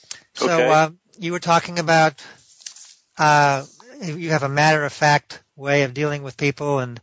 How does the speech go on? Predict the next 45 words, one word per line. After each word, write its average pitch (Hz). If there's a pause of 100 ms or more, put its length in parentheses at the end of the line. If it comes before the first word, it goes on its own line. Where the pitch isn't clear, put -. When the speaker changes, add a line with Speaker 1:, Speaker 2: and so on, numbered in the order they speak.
(260)
Speaker 1:
helping 147
them 135
get 139
to 139
the 123
core 143
of 120
what 131
they 135
have 131
to 135
do, 131
at 135
least 135
within 127
the 120
context 127
of 110
their 113
jobs, 127 (800)
and 139
that 131
it's -
worked 143
well 147
for 143
you. 123
You've, 135
you've 143
ap-, 127 (120)
apparently, 147 (1200)
uh, 135
honed 165
a 135
style 151 (320)
and 139
a 131
way 151
in 143
which 139
you 139 (580)
get 156
them 139
to 143
do 143